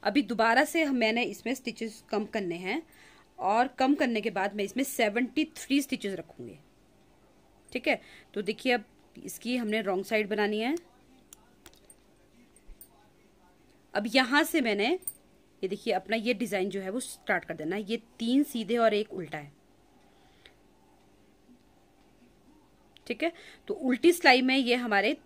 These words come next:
तीन उल्टे और एक सीधा आएगा। तो स्टार्टिंग में मैंने यहाँ पर देखिए अपने दो, एक और दो, ये दो उल्टे बनाने हैं यहाँ स्टार्टिंग में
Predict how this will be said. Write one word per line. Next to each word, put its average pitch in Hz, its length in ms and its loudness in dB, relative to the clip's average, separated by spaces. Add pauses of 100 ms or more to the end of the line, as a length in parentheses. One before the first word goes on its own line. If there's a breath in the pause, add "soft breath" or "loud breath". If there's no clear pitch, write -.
(100)
तीन 254 200 4
उल्टे 233 300 2
और 214 160 6
एक 302 180 0 (140)
सीधा 202 360 -6
आएगा। 117 280 -12 (540 loud breath)
तो 214 40 -8
स्टार्टिंग 226 460 4
में 262 80 4
मैंने 240 240 2
यहाँ 208 440 0
पर 226 60 2
देखिए 190 340 -4
अपने 190 320 -2 (840 soft breath)
दो, 202 600 0
एक 190 520 -4 (500)
और 180 140 -6 (140)
दो, 139 140 -10 (1200)
ये 233 80 -4
दो 190 220 -2
उल्टे 226 280 0
बनाने 185 280 0
हैं 190 60 -2
यहाँ 220 180 0
स्टार्टिंग 175 380 -4
में 190 260 -2